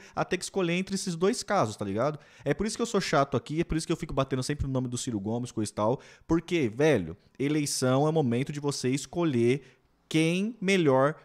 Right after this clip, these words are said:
te representa. Esquece pesquisa, esquece essas coisas. Principalmente o primeiro turno. Já existe um sistema pra isso. O sistema de do-, dois turnos serve pra isso. Eles querem colocar agora um segundo turno dentro de um primeiro. E não é isso. O primeiro turno,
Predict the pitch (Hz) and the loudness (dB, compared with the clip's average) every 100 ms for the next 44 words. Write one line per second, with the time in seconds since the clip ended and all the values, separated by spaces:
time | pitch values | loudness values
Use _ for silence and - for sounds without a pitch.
0 | - - 156 170 190 196 180 170 147 120 | -8 -2 2 2 2 0 0 -2 -2 -4
1 | 90 113 - 143 160 202 202 185 - - | -6 -4 -4 0 2 0 -2 -2 -2 -2
2 | 156 170 - 156 - 190 226 - 202 135 | -2 -2 -2 -2 -2 -6 -8 -6 -2 -2
3 | 110 233 247 233 247 - 247 247 220 190 | 0 -2 0 -2 0 0 -2 -2 -2 -2
4 | 135 247 240 190 269 240 220 - 175 160 | 2 2 0 -4 -4 -4 -4 -6 -6 0
5 | 151 95 80 - - _ - 190 202 208 | 0 -2 -8 -16 -20 _ -4 -2 0 0
6 | 196 185 180 180 170 175 - 240 226 - | 0 0 -2 0 0 0 0 -4 -2 0
7 | 196 214 240 254 220 170 - - _ _ | 0 0 -2 -2 -2 -6 -8 -12 _ _
8 | - 147 160 190 226 240 208 190 160 143 | -2 0 0 0 -2 0 -2 0 0 0
9 | 170 - 156 160 143 156 190 190 196 202 | -2 -2 -2 -2 -2 -2 -4 -2 -4 -4
10 | 208 220 247 185 123 131 190 226 233 196 | -4 -4 -2 0 0 0 0 0 0 -2
11 | 143 - - 139 156 139 - 135 165 | -4 -6 -2 0 0 -2 0 0 0